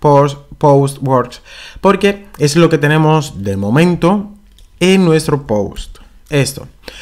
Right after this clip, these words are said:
¿Qué significa? Que cuando tengamos un, un post o el contenido de un post, pues lo pintará. Así que vamos a hacer esto.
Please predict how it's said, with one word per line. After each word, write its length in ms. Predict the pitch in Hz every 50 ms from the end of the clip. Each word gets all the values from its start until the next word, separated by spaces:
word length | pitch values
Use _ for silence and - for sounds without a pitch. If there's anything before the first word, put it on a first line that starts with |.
| - - - -
¿Qué 80 | 190
significa? 560 | 185 - 226 226 220 214 - 240 220 - 143
Que 140 | - 117 107
cuando 260 | - 113 113 113 117
tengamos 640 | 110 117 113 131 165 160 165 165 147 135 123 - - -
un, 600 | 165 156 151 147 147 143 147 143 143 139 135 131 -
un 200 | - 151 147 143
post 500 | 139 160 165 170 165 165 175 202 196 - -
o 160 | 139 127 123
el 140 | 117 110 107
contenido 440 | 117 117 110 123 127 160 165 147 131
de 60 | 117
un 140 | 123 135 131
post, 400 | 135 170 180 175 185 202 208 - - -
pues 240 | - 113 107 - - -
lo 140 | 131 117 101
pintará. 460 | 110 104 98 110 117 147 170 156 117
Así 340 | 110 113 - - 123 117 120
que 300 | - 156 180 180 160 - -
vamos 640 | 120 117 139 156 151 143 139 139 135 139 139 - - -
a 220 | 113 110 107 104
hacer 260 | 104 101 - 123 110
esto. 260 | 95 - - - -